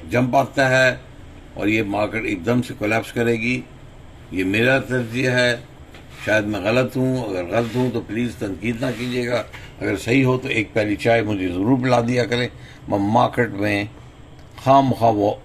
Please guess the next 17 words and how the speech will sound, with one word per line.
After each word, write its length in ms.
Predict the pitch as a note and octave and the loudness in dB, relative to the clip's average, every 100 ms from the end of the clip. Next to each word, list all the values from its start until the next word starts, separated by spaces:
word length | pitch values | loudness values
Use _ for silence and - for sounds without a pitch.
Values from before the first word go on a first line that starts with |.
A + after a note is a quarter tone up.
| - F#2+ | -10 -4
जो 160 | F#2+ | 0
है 120 | G2+ A2 | 2 2
ना 60 | |
ऊपर 440 | G#2+ G2+ G2+ F2 A2 | 0 0 -2 0 0
उठाई 300 | G2+ F2 A#2+ | 2 2 4
जा 160 | B2 A#2+ | 4 2
रही 200 | A#2+ A#2+ | 2 2
है, 220 | B2 B2 - - - - F#2 A2 - - | 0 -2 -12 -20 -20 -10 -8 -10 -14 -8
मगर 300 | E2+ G#2+ G#2+ | -2 0 0
वॉल्यूम 540 | F#2 F#2+ A2+ C3+ C#3+ | 0 2 6 8 8
आप 120 | B2+ A2 | 6 4
देखें 280 | G#2 G2 A2+ | 0 0 0
तो 80 | |
मार्केट 360 | G#2 F#2+ F2+ F2+ | 2 0 0 -6
में 140 | D#2+ | -10
नहीं 180 | D#2+ B1+ | -10 -12
है। 180 | C2 | -16